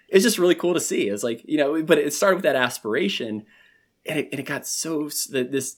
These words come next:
tiny, li-, this little ten-second behavior turned the daily scrum into their favorite meeting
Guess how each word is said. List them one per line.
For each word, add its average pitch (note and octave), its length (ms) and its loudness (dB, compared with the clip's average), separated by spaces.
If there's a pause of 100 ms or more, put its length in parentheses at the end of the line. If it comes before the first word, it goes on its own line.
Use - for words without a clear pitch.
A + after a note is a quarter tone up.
(120)
tiny, F3 420 -2
li-, D3+ 240 -2
this C#3 140 -4
little E3 200 -6
ten-second G3 760 -4
behavior C#3+ 580 -2 (1120)
turned D#3 180 2
the E3 80 2
daily D3+ 280 4
scrum C3 360 2
into B2 240 -4
their B2+ 120 2
favorite A#2+ 400 -2
meeting A2 320 -6